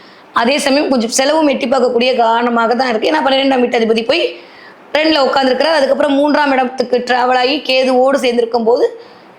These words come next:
கொஞ்சம் முயற்சிகளுக்காக சில விரயங்கள் மேற்கொள்ள வேண்டிய சூழல் உண்டாக்கலாம். So, பண விஷயத்தில் மட்டும் கொஞ்சம் கவனமாக இருந்து கொள்ளுங்கள். ஓகே, நீங்க நாற்பது வயதுல இருந்து அறுபது வயது இருக்கக்கூடிய மிருகசீரிட நட்சத்திரக்காரர்களா இருந்தாலும் சூப்பரான டைம், வேற லெவல். இன்ட்யூஷன் பவர் அப்படியே இன்க்ரீஸ் ஆக போகுது.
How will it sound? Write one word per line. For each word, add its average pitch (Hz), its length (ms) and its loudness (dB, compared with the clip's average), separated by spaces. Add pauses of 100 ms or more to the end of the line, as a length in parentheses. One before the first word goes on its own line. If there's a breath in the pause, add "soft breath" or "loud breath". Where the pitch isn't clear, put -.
(140)
கொஞ்சம் 294 380 2
முயற்சிகளுக்காக 294 540 0
சில 285 220 0
விரயங்கள் 254 360 0
மேற்கொள்ள 240 340 0
வேண்டிய 233 200 0
சூழல் 240 300 0
உண்டாக்கலாம். 226 420 0
So, 233 220 -2
பண 262 200 0
விஷயத்தில் 254 340 0
மட்டும் 226 200 -2
கொஞ்சம் 226 200 0
கவனமாக 226 380 2
இருந்து 214 220 -2
கொள்ளுங்கள். 202 320 -2 (120)
ஓகே, - 200 -6 (1040 loud breath)
நீங்க 285 160 0
நாற்பது 349 340 0
வயதுல 330 120 0
இருந்து 320 220 2
அறுபது 294 260 2
வயது 294 220 0
இருக்கக்கூடிய 269 460 0
மிருகசீரிட 269 360 0
நட்சத்திரக்காரர்களா 247 520 0
இருந்தாலும் 254 420 0
சூப்பரான 262 600 0
டைம், 208 300 -2 (280)
வேற 254 260 2
லெவல். 254 320 0 (1400)
இன்ட்யூஷன் 277 640 0
பவர் 247 180 2
அப்படியே 240 340 0
இன்க்ரீஸ் 233 260 0
ஆக 202 100 2
போகுது. 185 240 -2